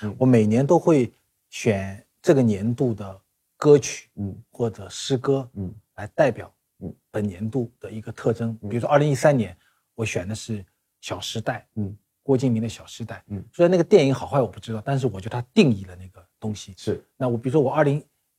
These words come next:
Speaker 2: 一六年，我可能就会选《感觉身体被掏空》。
Speaker 1: 嗯。
Speaker 2: 我认为这个词定义了
Speaker 1: 嗯。
Speaker 2: 这个时代的某些东西。
Speaker 1: 嗯。
Speaker 2: 那这个东西可能不是偶然的，
Speaker 1: 嗯。
Speaker 2: 是，是有东西在里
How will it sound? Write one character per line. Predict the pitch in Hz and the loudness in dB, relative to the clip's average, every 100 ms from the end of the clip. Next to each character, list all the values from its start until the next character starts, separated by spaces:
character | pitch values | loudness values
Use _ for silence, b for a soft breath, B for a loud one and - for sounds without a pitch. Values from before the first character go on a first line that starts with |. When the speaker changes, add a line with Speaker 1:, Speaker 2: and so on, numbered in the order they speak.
| _ | _
Speaker 2:
一 | 143 | 2
六 | 151 127 | 4 4
年， | 92 90 - | 2 -6 -14
我 | 113 | -8
可 | 107 | -6
能 | |
就 | 107 123 | -4 -2
会 | 120 104 | -2 -4
选 | - 92 _ | -6 -14 _
《感 | - 98 | -12 -8
觉 | 120 | -6
身 | 117 117 | -4 -6
体 | 98 | -6
被 | 107 | -12
掏 | 104 - | -14 -14
空》。 | 101 - 98 - | -12 -12 -12 -10
Speaker 1:
嗯。 | 101 - | -12 -4
Speaker 2:
我 | 123 | 2
认 | 147 | 4
为 | 147 | 4
这 | 143 180 | 4 0
个 | 151 | 0
词 | - - 101 117 - _ _ _ _ _ _ _ _ _ _ | -4 -8 -8 -10 -14 _ _ _ _ _ _ _ _ _ _
定 | - 185 | 6 6
义 | 117 98 | 6 -2
了 | 92 - | -10 -10
Speaker 1:
嗯。 | 98 110 - _ | -10 -10 -20 _
Speaker 2:
这 | - | -10
个 | 117 | -10
时 | 113 - 110 | -10 -8 -4
代 | 117 | -2
的 | 110 | -2
某 | 95 | -4
些 | 90 101 | -10 -16
东 | 104 101 | -14 -16
西。 | - - | -16 -10
Speaker 1:
嗯。 | 98 - B | -8 -8 B
Speaker 2:
那 | - | 2
这 | 311 | 4
个 | |
东 | 214 | 4
西 | 147 - | 2 -2
可 | - | -6
能 | 104 | -4
不 | 110 117 | -4 -4
是 | - - | -10 -12
偶 | - 107 | -12 -14
然 | - 92 | -18 -20
的， | 92 _ | -20 _
Speaker 1:
嗯。 | 95 87 | -10 -10
Speaker 2:
是， | - 104 | -12 -14
是 | - 117 | -8 -10
有 | 104 _ | -10 _
东 | 101 | -20
西 | 95 | -20
在 | |
里 | - | -20